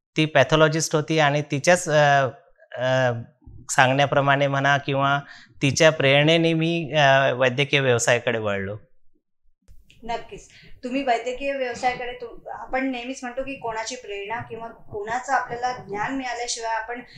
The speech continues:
Speaker 2: अ, योग्य ते पाऊल पुढे टाकू शकत नाही. तुम्ही डॉक्टरीकडे वळलात, तुम्ही छोट्याशा क्लिनिकपासून आपली सुरुवात केलेली आहे. काय सांगाल तुमचा अनुभव?
Speaker 1: एक, अ, दोन हजार दोन मध्ये मी, अ, माझा छोटासा एक दवाखाना नागपूरला, प्रॉपर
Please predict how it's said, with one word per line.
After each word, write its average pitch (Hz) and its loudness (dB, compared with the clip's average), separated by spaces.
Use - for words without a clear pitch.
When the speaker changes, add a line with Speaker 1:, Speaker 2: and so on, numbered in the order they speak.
Speaker 2:
अ, 208 -2
योग्य 226 -4
ते 277 -4
पाऊल 240 0
पुढे 233 -8
टाकू 233 -10
शकत 214 -12
नाही. 196 -16
तुम्ही 220 -14
डॉक्टरीकडे 226 -10
वळलात, 214 -2
तुम्ही 233 -10
छोट्याशा 359 0
क्लिनिकपासून 285 -8
आपली 262 -12
सुरुवात 220 -8
केलेली 202 -8
आहे. 196 -12
काय 233 2
सांगाल 262 -2
तुमचा 233 -8
अनुभव? 180 -6
Speaker 1:
एक, 143 -2
अ, 127 6
दोन 131 4
हजार 156 6
दोन 143 2
मध्ये 143 2
मी, 147 -4
अ, 131 0
माझा 127 2
छोटासा 135 2
एक 143 2
दवाखाना 139 4
नागपूरला, 135 2
प्रॉपर 139 8